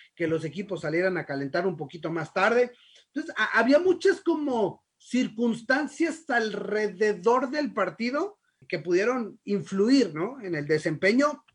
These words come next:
no solo de Universidad de Guadalajara, también de la Autónoma de Tamaulipas. Pero bueno,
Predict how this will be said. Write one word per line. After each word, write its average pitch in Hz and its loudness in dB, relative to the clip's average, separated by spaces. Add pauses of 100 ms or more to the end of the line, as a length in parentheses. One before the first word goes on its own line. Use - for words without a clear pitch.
(120)
no 147 -8
solo 269 4
de 190 0
Universidad 160 -2
de 196 0
Guadalajara, 185 2 (300)
también 147 4
de 185 4
la 156 2
Autónoma 180 0
de 151 2
Tamaulipas. 156 -2
Pero 254 6
bueno, 403 6